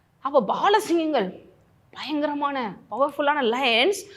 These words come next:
அது கூட பாருங்க இரைக்காக கெர்ச்சித்து தேவனால் தங்களுக்கு ஆகாரம் கிடைக்கும்படி தேடும். எல்லாத்தையும் தேவன் தான் கொடுக்க முடியும், தேவனுக்கு கொடுக்கலன்னு பெற்றுக்கொள்ள முடியாது. அப்ப இந்த தேவனே நமக்கு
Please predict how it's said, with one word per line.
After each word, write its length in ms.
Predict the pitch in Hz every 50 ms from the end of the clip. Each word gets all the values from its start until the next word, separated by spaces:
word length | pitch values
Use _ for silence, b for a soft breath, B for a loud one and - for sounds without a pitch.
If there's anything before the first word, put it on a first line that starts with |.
| B B B
அது 280 | - 254 320 359 440 -
கூட 160 | 440 440 440
பாருங்க 380 | 370 381 339 311 285 277 294 320
இரைக்காக 600 | 285 254 262 294 349 381 370 359 320 311 320 240
கெர்ச்சித்து 540 | 233 254 262 254 - 262 254 247 294 285
தேவனால் 640 | 226 240 254 277 294 320 330 330 359 370 392 466 427
தங்களுக்கு 340 | 427 415 392 381 381 359 370
ஆகாரம் 380 | 359 370 370 392 392 392 370 349
கிடைக்கும்படி 600 | 339 294 330 294 320 311 294 285 262 285 254 -
தேடும். 880 | 262 254 254 254 240 240 226 240 240 240 233 233 226 214 214 214 214 B B B B -
எல்லாத்தையும் 380 | 208 226 254 247 240 262 247
தேவன் 260 | 220 208 226 226 220
தான் 140 | 220 220 220
கொடுக்க 220 | 202 180 180 180 180
முடியும், 240 | 165 170 170 170
தேவனுக்கு 300 | 190 202 220 220 214 202
கொடுக்கலன்னு 280 | 202 208 208 208 220 214
பெற்றுக்கொள்ள 400 | 208 202 208 - 233 214 196 185
முடியாது. 240 | 180 170 165 160 170
அப்ப 200 | 180 180 - 202
இந்த 260 | 185 190 190 180 196
தேவனே 380 | 202 220 226 226 226 226 233 233
நமக்கு 680 | 226 208 208 190 - 196 202 208 214 208 208 -